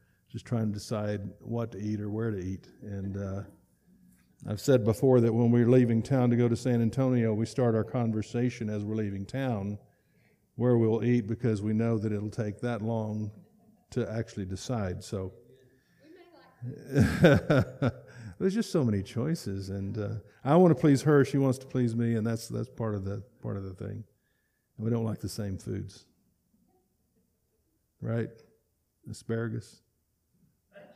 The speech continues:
Yeah, that's my problem. Anyway, <laughs> so we had a couple of interesting days this past week,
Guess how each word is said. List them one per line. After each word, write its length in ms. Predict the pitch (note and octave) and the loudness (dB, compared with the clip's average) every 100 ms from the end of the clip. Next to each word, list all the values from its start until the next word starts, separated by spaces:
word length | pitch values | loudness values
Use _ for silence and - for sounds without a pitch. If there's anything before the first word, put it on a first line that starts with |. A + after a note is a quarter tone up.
| _ _ _ _ _ - | _ _ _ _ _ -12
Yeah, 160 | A#2 G#2+ | -6 -4
that's 180 | A2+ | -4
my 120 | A#2+ A2+ | -4 -4
problem. 360 | A#2 G#2 G2+ - - - - - - - - _ - | -4 -6 -8 -14 -20 -20 -20 -20 -20 -20 -20 _ 4
Anyway, 420 | F#3 F3 C#3+ - - | 10 12 12 8 6
<laughs> 640 | F3 - - E3 A2 - - | 6 6 2 -4 -4 -8 2
so 120 | F#3+ | 10
we 120 | G3+ | 12
had 100 | A#3 | 12
a 60 | G#3+ | 8
couple 280 | G#3 F3+ E3+ | 6 6 6
of 80 | |
interesting 960 | E3+ E3 E3 D#3 E3 C#3+ C3 C3 B2+ C3 D3+ C#3 C#3 C3 B2+ | 6 6 4 2 4 6 6 4 0 -10 -12 -10 -10 -4 4
days 440 | D3 C#3+ B2+ G#2 | 6 8 6 4
this 180 | B2 A#2 | 0 0
past 380 | - B2+ A#2+ B2 | 0 0 0 0
week, 260 | B2 B2+ | 0 0